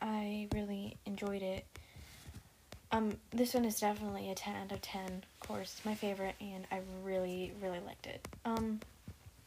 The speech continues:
the good thing about the Winglets Quartet is that if you have not read Darkstalker, because Runaway takes place right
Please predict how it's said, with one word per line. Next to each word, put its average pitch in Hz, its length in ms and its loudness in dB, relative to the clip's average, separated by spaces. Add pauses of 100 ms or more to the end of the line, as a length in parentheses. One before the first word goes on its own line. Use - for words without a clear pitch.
the 277 100 6
good 294 140 8
thing 349 140 4
about 320 120 10
the 240 80 2
Winglets 208 300 0
Quartet 220 340 4
is 208 80 0
that 202 180 -2
if 208 120 -4
you 202 80 -2
have 214 160 2
not 214 180 4
read 202 160 2
Darkstalker, 175 560 2
because - 240 0 (600)
Runaway 254 300 12
takes 233 260 2
place 208 300 4
right 196 320 2